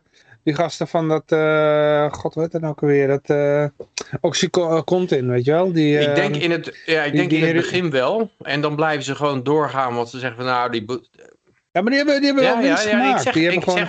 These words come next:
Speaker 1: een
Speaker 2: ook in
Speaker 1: fractie
Speaker 2: het
Speaker 1: van de
Speaker 2: begin
Speaker 1: winst
Speaker 2: wel.
Speaker 1: als boete moeten
Speaker 2: In het be-,
Speaker 1: betalen.
Speaker 2: in het begin
Speaker 1: Ja.
Speaker 2: wel. Maar ik heb nog
Speaker 1: Mhm.
Speaker 2: nooit een overheid gezien die zich kan beheersen. Die kan zeggen van, nou, we, we, we laten de, we houden het met de boete bij een fractie van de winst.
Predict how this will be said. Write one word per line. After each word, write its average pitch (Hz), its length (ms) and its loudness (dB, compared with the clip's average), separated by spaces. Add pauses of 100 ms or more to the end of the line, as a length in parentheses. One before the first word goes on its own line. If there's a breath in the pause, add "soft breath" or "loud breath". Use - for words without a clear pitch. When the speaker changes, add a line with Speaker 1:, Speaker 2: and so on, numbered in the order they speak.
Speaker 1:
een 196 80 2
Speaker 2:
ook 208 60 -4
in 170 60 -2
Speaker 1:
fractie 180 40 0
Speaker 2:
het 175 80 0
Speaker 1:
van 180 100 0
de 170 60 0
Speaker 2:
begin 170 200 0
Speaker 1:
winst 170 140 -6
Speaker 2:
wel. 180 180 2
Speaker 1:
als 202 140 -2
boete 202 240 0
moeten 196 220 0
Speaker 2:
In 160 80 0
het 156 100 0
be-, 143 100 2
Speaker 1:
betalen. 123 280 0
Speaker 2:
in 151 140 -2
het 143 120 -2
begin 147 280 -4
Speaker 1:
Ja. 165 80 0
Speaker 2:
wel. 139 160 0 (1040 loud breath)
Maar 151 340 -2
ik 160 140 -4
heb 160 100 -2
nog 151 120 0
Speaker 1:
Mhm. 175 80 2
Speaker 2:
nooit 214 160 2
een 170 140 -4
overheid 156 560 -2
gezien 156 360 -6
die 147 140 -6
zich 151 280 -6
kan 135 420 -2
beheersen. 123 680 -2
Die 113 140 -6
kan 131 180 -2
zeggen 127 180 -6
van, 127 100 -6
nou, 151 320 -2 (400 loud breath)
we, 139 200 -4
we, 135 320 -2
we 127 220 -2
laten 151 400 -2
de, 131 260 -4 (200)
we 127 160 -6
houden 165 400 0
het 180 180 -2
met 160 160 -2
de 151 80 -4
boete 185 360 -2
bij 160 200 -2
een 143 60 -4
fractie 165 420 -4
van 151 140 0
de 151 60 -2
winst. 143 360 -4